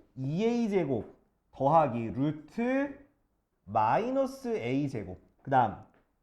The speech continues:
마이너스 루트 오 비 제곱이거든? 자, 그러면, 자, 얘를 간단히 하라 했어. 자, 그러면 루트 아래 제곱 있으면 뭐로 나간다 했어?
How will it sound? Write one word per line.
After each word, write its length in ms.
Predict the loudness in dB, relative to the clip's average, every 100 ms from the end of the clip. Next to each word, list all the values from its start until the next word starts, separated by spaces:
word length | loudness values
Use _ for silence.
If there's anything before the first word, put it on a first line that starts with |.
| _
마이너스 720 | -2 0 0 -2 -4 -6 -4
루트 1120 | -2 -2 0 -2 -4 -8 -6 -2 -2 -4 -10 -18 _ _ _ _ _ _ -4
오 240 | -2 0
비 160 | -2 -6
제곱이거든? 600 | -6 -6 -6 -4 -6 -6 -12 _ _ _ _ _
자, 240 | 6 8 8
그러면, 480 | 4 6 8 6 2
자, 220 | -2 2
얘를 300 | 4 4 2
간단히 560 | -2 -2 -2 0 4 6
하라 160 | 6
했어. 640 | 4 2 0 0 -2 -8 _ _ _ _
자, 260 | 4 4 2
그러면 360 | 0 0 0
루트 340 | -2 -2 2 4
아래 220 | 6 4
제곱 380 | 4 2 2 0
있으면 240 | -2 -2
뭐로 180 | 0 2
나간다 300 | 2 2 0
했어? 360 | -4 -6 -10